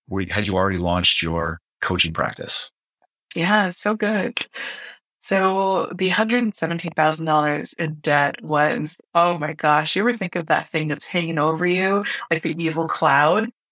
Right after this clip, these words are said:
Speaker 2: and you're, you're thinking to yourself, "How do I get through this? How do I get away from this? Maybe if I ignore it, it will just go away." And it didn't happen overnight, which is the worst part. It happened over time.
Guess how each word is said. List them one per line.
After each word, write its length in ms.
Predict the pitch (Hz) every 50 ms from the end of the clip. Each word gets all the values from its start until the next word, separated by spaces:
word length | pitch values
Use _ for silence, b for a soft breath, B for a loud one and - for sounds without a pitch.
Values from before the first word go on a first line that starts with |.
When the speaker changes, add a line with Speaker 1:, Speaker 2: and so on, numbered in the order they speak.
| _
Speaker 2:
and 280 | - 180 170 160 160 160
you're, 280 | 160 156 156 156 160 160
you're 180 | 156 175 156 156
thinking 320 | - 175 170 - 175 165
to 140 | - - 170
yourself, 300 | 160 156 - 170 160 160
"How 360 | - - 180 180 180 175 175
do 180 | 170 165 165 160
I 140 | 156 156
get 220 | 156 165 165 156 -
through 220 | - - 160 151
this? 180 | 151 151 151 -
How 180 | - 170 175
do 100 | 175 180 180
I 100 | 175 170
get 180 | - 165 160
away 220 | 160 156 160 156 160
from 160 | 160 - 165
this? 180 | 160 156 156 -
Maybe 180 | 190 214 262
if 120 | 277 277 277
I 100 | 214 185
ignore 520 | - - 156 156 156 160 160 160 151 147
it, 200 | 147 156 160 - b b b b _
it 80 | -
will 100 | 170 165
just 220 | 160 165 160 - -
go 220 | - 156 147 147
away." 440 | 147 143 147 - - - - - 202 - - - - - - _ _ _ _ _ _
And 240 | - 208 208 208 214 - _
it 160 | 233 220 202
didn't 240 | - 269 277 - -
happen 460 | - - - 202 202 202 - 202 -
overnight, 720 | - 185 180 - 190 180 185 _ 202 254 277 320 302 269
which 160 | - 208 - 208
is 100 | - -
the 80 | 196
worst 340 | 185 190 214 285 - - -
part. 300 | - - 180 - - -
It 120 | - - -
happened 560 | 208 - 214 214 226 233 - 269 254 226 226 - -
over 400 | 185 - - - 165 160 165 175
time. 680 | - - - - 226 220 262 277 240 170 156 160 156